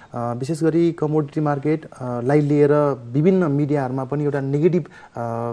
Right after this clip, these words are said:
समाचारहरू बढी छापेका थिए। अ, सम्भवतः हुनसक्छ कि फ्रडको घटनाले पनि यो गरेको होला। र, उम्, यस्तो घटनाहरू जुन विशेष गरी कमोडिटी मार्केटमा किन देखिन्छ होला?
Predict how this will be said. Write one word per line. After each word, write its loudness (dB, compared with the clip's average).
समाचारहरू -2
बढी 4
छापेका -4
थिए। -4
अ, -4
सम्भवतः -2
हुनसक्छ -6
कि -2
फ्रडको 0
घटनाले 0
पनि 0
यो 0
गरेको 0
होला। 0
र, 4
उम्, -6
यस्तो 2
घटनाहरू 2
जुन 0
विशेष -2
गरी 4
कमोडिटी 2
मार्केटमा -2
किन 0
देखिन्छ 0
होला? -8